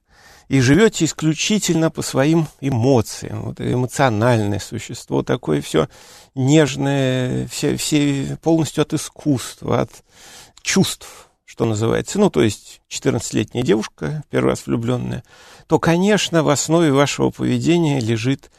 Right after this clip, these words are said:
лимбическая система, то есть те древние системы управления поведением, которые замешаны на гормонах, и в первую очередь при созревании, на половых. А всё остальное, в том числе и большой развесистый мозг,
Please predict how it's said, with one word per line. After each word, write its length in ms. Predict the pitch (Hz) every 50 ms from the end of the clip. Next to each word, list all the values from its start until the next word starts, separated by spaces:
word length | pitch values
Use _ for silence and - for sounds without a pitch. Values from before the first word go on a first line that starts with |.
| _ _ _
лимбическая 720 | - 120 123 120 107 120 98 - - - - - - - -
система, 640 | - - - - - - - - 87 92 - 73 - -
то 80 | -
есть 200 | 87 90 - - _ -
те 100 | 98 92
древние 580 | 95 101 120 160 165 143 113 98 98 - - _ _ _ _ _ - - - - - - - - - - _ _ - _ - - - -
системы 640 | - 147 135 - - - - 160 160 151 131 139
управления 640 | 156 156 117 - 160 147 143 147 151 139 117 117 120
поведением, 580 | - - 123 117 147 160 185 247 269 262 240 180
которые 360 | - 147 143 - 220 214 156
замешаны 500 | 123 147 143 151 151 135 - - 156 156
на 60 | 160
гормонах, 760 | 151 175 180 190 202 220 247 262 254 233 220 185 - - - -
и 40 | 139
в 80 | - -
первую 300 | - 165 143 143 147 147
очередь 240 | 135 - - -
при 140 | - - 143
созревании, 600 | 131 - 151 139 143 143 156 170 208 214 180 127
на 140 | 135 170 165
половых. 500 | - 117 110 104 98 98 101 98 - -
А 100 | 156 165
всё 180 | - - 254 233
остальное, 480 | - - - 214 214 240 269 262 202
в 60 | - -
том 160 | 139 131 123
числе 240 | - - - 123 120
и 20 |
большой 480 | 113 120 123 127 117 - - 156 143 123
развесистый 640 | 123 123 110 120 127 127 107 - - - - 123 113
мозг, 520 | 104 113 131 151 156 127 - - _ -